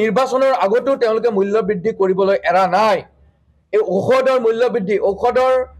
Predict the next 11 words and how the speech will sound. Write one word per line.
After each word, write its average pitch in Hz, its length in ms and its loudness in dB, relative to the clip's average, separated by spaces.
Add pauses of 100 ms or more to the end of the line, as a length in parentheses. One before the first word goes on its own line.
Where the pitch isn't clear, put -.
(320)
এই 202 120 0
মূল্য 220 160 0 (120)
বৃদ্ধি 254 300 -2 (500)
হৈছে, 214 280 0
তাৰমানে 233 320 0
ইয়াৰে 208 260 2
পইচাবোৰ 202 440 0
ৰাইজে, 190 260 0 (220)
সৰ্বসাধাৰণ 202 640 0 (100)
জনতাই, 202 400 0 (380)
জীৱনদায়িনী 269 580 2